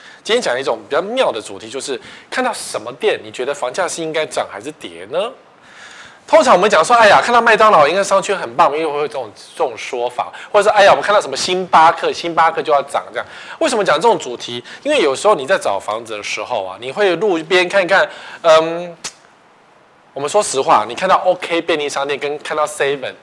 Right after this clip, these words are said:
你当然内心会觉得说啊，Seven 的这一区的环境可能高级一点。OK，好，好，不要讲了，OK，莱尔富好不好？莱尔富嗨来，对不对？你会觉得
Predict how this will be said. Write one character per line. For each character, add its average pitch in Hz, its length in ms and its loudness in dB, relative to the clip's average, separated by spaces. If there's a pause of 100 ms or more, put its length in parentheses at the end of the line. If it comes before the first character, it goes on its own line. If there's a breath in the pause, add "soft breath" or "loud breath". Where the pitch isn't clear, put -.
(220 loud breath)
你 139 80 -4
当 240 140 6
然 196 160 4
内 233 120 6
心 196 160 -2
会 202 80 0
觉 165 140 0
得 139 80 2
说 156 220 -4
啊， 139 280 2
Seven 175 460 -2
的 117 80 -8
这 156 140 -4
一 156 80 -2
区 156 200 -8
的 147 80 0
环 117 180 -6
境 151 120 -8
可 110 80 -14
能 107 120 -14
高 147 180 0
级 107 200 -14
一 123 60 -12
点。 123 120 -12 (280 loud breath)
OK， 190 560 2 (140 loud breath)
好， 135 80 4
好， 127 120 0
不 139 60 2
要 156 80 8
讲 135 180 0
了， 151 80 -6
OK， 151 300 -2 (240 loud breath)
莱 165 340 6
尔 123 200 4
富 156 240 -6
好 95 120 -10
不 - 60 -6
好？ 104 160 -4 (380 loud breath)
莱 120 240 2
尔 156 180 0
富 196 240 -6
嗨 262 280 0
来， 202 360 -2
对 180 100 -2
不 170 80 0
对？ 175 160 2 (220 loud breath)
你 220 60 0
会 311 80 0
觉 269 120 0
得 269 100 2